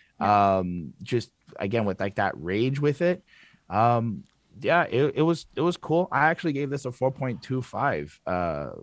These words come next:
Speaker 2: four point two on five. Um, thought it was good.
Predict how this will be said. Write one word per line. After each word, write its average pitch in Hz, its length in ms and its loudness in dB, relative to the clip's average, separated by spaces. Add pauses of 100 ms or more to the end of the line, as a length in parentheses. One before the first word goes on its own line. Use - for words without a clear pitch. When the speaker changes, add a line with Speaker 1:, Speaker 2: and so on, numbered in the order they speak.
Speaker 2:
four 113 180 2
point 117 240 -4
two 120 160 0
on 110 160 0
five. 82 320 -6 (380)
Um, 85 340 -6 (360)
thought 98 180 -2
it - 20 2
was 107 360 -2 (560)
good. - 280 -2